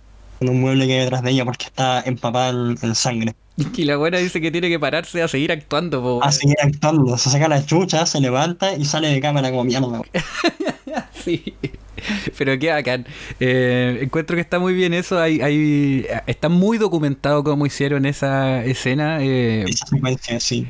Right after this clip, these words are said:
Speaker 2: búsquenlo, porque es bien entretenido, porque
Speaker 1: Sí.
Speaker 2: todos en el set y de lo-, los que estaban trabajando en Alien sabían de lo importante que iba a ser esta escena.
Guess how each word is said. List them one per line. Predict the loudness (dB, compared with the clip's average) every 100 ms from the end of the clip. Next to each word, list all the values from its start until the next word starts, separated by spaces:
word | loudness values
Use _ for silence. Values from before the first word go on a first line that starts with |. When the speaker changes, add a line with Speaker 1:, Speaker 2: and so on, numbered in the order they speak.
| -4
Speaker 2:
búsquenlo, | 0 2 2 2 2 2
porque | 0 -2
es | 0
bien | 0
entretenido, | 0 0 0 2 2 2 0 -2
porque | -4 -2 0 2 0 2
Speaker 1:
Sí. | 2
Speaker 2:
todos | 2 0 -4 -10 -2
en | 0 2
el | 0
set | -2 0 2 0 2
y | 2 4 2 2 0
de | 0
lo-, | 0 0
los | -2
que | -2
estaban | -4 -2 -2
trabajando | -2 0 0 0
en |
Alien | 0 0 -2
sabían | -2 0 0 0
de | 0
lo |
importante | 0 0 -4 -2 -4 -2 0
que |
iba | 0
a | 0
ser | -4
esta | -4 -4
escena. | -4 -6 -6